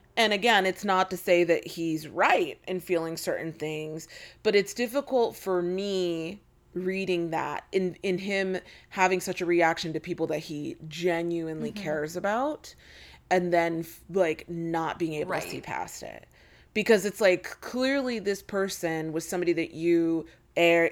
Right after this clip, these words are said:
Speaker 1: A, shared
Speaker 2: Yeah.
Speaker 1: a bed with, um, shared your life with. I mean, he pretty much, like, devoted his life into being
Speaker 2: Yeah.
Speaker 1: Dorian's guard, um, his captain. So, like,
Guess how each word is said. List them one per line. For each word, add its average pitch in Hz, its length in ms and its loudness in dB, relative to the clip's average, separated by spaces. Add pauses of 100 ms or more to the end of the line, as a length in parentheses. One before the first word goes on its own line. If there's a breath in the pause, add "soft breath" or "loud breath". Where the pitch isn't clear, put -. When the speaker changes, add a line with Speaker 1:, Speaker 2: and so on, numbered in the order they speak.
Speaker 1:
A, 185 340 6
shared 214 280 0
Speaker 2:
Yeah. 202 80 0
Speaker 1:
a - 20 -2
bed 165 220 2
with, 160 500 -2 (460 soft breath)
um, 165 420 2
shared 175 320 2
your 175 100 2
life 175 520 4
with. 160 360 -2 (300 loud breath)
I - 80 -2
mean, 170 160 0
he 175 220 -4
pretty 202 320 -8
much, 190 300 -2
like, 165 340 0 (180)
devoted 175 520 2
his 156 320 -4
life 147 420 -2
into 151 260 -8
being 147 560 -8 (320 soft breath)
Speaker 2:
Yeah. 165 100 -12
Speaker 1:
Dorian's 156 480 2
guard, 120 460 -4 (580 soft breath)
um, 156 240 -2
his 170 160 -4
captain. 143 720 -4 (280 loud breath)
So, 214 280 2
like, 185 440 4